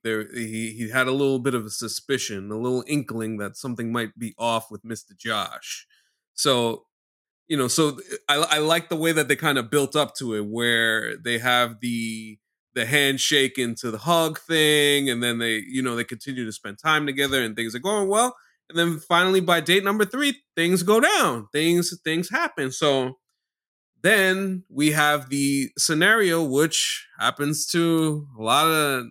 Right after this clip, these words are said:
women, happens to a lot of guys, where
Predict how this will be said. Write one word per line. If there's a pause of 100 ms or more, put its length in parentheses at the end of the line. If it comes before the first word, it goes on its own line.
women,
happens
to
a
lot
of
guys,
where